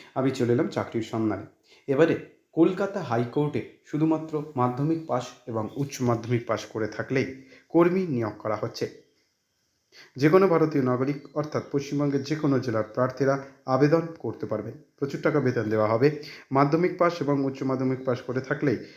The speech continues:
আবেদন করতে পারবেন। কোনো লিখিত পরীক্ষা হবে না, সরাসরি নিয়োগ করা হবে পশ্চিমবঙ্গ জুডিশিয়াল সার্ভিস বা ডব্লিউবিজিএস এর মাধ্যমে। এই ভিডিওটিতে ডিটেলসে সব কিছু বলে দেবো, কেউ কিন্তু স্কিপ করবেন না। চলুন ডিটেলসে দেখে নেওয়া যাক।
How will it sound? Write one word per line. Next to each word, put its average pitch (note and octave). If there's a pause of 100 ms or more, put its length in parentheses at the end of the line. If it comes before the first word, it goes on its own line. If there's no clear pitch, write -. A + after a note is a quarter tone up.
(160)
আবেদন C3+
করতে -
পারবেন। G#2+ (520)
কোনো F#3
লিখিত D3+
পরীক্ষা F#3
হবে D#3
না, E3+ (520)
সরাসরি E3+
নিয়োগ A#2+
করা A#2
হবে A2+ (260)
পশ্চিমবঙ্গ D#3
জুডিশিয়াল D3
সার্ভিস C3+
বা A#2+
ডব্লিউবিজিএস A#2+
এর E3
মাধ্যমে। G#2+ (480)
এই E3
ভিডিওটিতে G3
ডিটেলসে F3
সব D#3
কিছু C#3+
বলে B2+
দেবো, B2+
কেউ C3+
কিন্তু A#2
স্কিপ -
করবেন C#3
না। G3
চলুন B2
ডিটেলসে A2+
দেখে A#2+
নেওয়া G#2
যাক। G#2